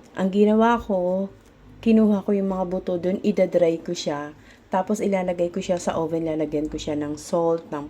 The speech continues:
pepper, ng paprika. La-, tapos, i-bake ko siya for ten minutes.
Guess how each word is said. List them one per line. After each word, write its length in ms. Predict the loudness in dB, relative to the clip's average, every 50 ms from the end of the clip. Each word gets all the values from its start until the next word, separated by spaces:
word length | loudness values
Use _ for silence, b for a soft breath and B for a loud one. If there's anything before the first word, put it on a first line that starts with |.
| -8
pepper, 480 | -6 -4 -4 -4 -4 -4 -4 -4 -4 -4
ng 200 | -6 -6 -8 -10
paprika. 920 | -12 -10 -12 -10 -10 -10 -8 -8 -8 -8 -6 -4 -4 -4 -4 -6 -8 -10 -14 -20 -20 B B B B B B B B -20 -20 -20 -20 -10 -4
La-, 160 | -4 -4 -4 -4 -2
tapos, 560 | -2 -2 0 0 2 2 2 2 0 -2 -6
i-bake 640 | -8 -6 -6 -4 -2 -2 0 2 4 2 2 2 -4
ko 60 | -8 -8
siya 320 | -8 -6 -6 -6 -6 -6 -8
for 300 | -8 -6 -4 -4 -4 -4
ten 340 | -2 -2 -2 -2 -2 -4
minutes. 680 | -4 -4 -4 -4 -6 -8 -10 -12 -16 -16 -16 -18 -18 -20